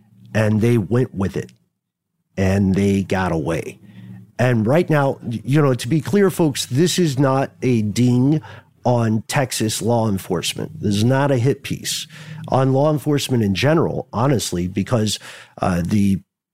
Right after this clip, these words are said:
professionals there are working with the best information they have. Uh, unfortunately,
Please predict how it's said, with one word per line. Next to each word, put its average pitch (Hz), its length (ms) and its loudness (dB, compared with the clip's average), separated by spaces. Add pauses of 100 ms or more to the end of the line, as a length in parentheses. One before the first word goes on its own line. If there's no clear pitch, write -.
(140)
professionals 131 640 0
there 120 360 0
are 104 220 2
working 127 640 0
with 110 140 0
the 104 80 -4
best 110 300 -2
information 101 720 0
they 82 140 -2
have. 104 600 -2 (520)
Uh, 78 540 -2 (180)
unfortunately, 104 1200 0